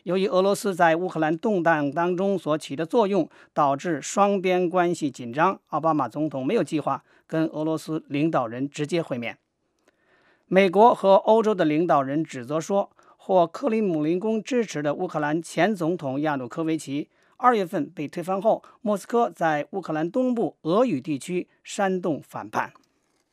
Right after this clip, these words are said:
在另外一方面，乌克兰东部地区的暴力冲突在持续当中。与此同时呢，当地的人权状况急剧恶化，其中包括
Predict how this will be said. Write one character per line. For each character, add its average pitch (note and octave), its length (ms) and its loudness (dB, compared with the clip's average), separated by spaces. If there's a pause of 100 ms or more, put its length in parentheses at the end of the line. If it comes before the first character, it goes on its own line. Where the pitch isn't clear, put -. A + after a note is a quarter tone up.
(2500)
在 G3+ 260 10
另 A#3+ 160 4
外 A3 100 8
一 G3 60 4
方 G3+ 180 4
面， F#3 280 2
乌 G#3+ 100 -2
克 G3 120 0
兰 F3+ 180 4
东 C4+ 180 2
部 A3 100 2
地 F3 160 -2
区 F3+ 160 -2
的 D#3 220 2
暴 F#3+ 280 6
力 D#3+ 140 2
冲 A#3 280 -4
突 D#3 240 -6
在 C#3 280 -6
持 - 320 -8
续 F3 240 -6 (120)
当 D#3 240 0
中。 G3+ 260 0 (140)
与 D3 80 -12
此 C#3+ 100 -6
同 C#3+ 220 -2
时 D3 100 -6
呢， C#3 240 -4
当 E3 240 0
地 D#3 140 -2
的 C3+ 140 -6
人 F#3+ 360 2
权 D3 340 -4
状 D3+ 280 0
况 B2+ 400 -2
急 - 200 -12
剧 D3 140 -6
恶 D3 160 -4
化， B2 320 -6
其 - 160 -14
中 C#3+ 160 -10
包 D3+ 160 -2
括 C#3 380 -4